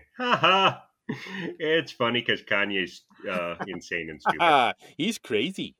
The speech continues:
Speaker 1: He's crazy.
Speaker 2: Mm-hmm.
Speaker 1: He's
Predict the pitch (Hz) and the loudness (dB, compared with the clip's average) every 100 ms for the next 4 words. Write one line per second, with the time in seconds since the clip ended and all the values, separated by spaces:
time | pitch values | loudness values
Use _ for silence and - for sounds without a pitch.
0 | _ _ _ - 160 214 - - 82 85 | _ _ _ -12 -10 -10 -12 -10 -8 -6
1 | 117 131 135 104 82 73 - 101 131 156 | -4 -4 -6 -10 -12 -14 -14 -12 -10 -10
2 | 147 107 87 78 - _ - 113 143 | -10 -10 -10 -14 -20 _ -14 -12 -12